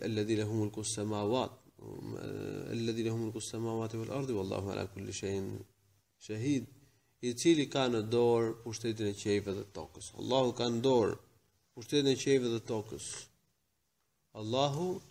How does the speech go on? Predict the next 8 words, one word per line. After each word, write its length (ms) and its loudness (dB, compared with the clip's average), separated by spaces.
e 80 -10
vëzhgon 560 -4
gjithçka. 500 -6
"Inna 300 6
alladhina 420 6
fatanu 380 0
al-mu'minina 540 -2
wal-mu'minati 560 -2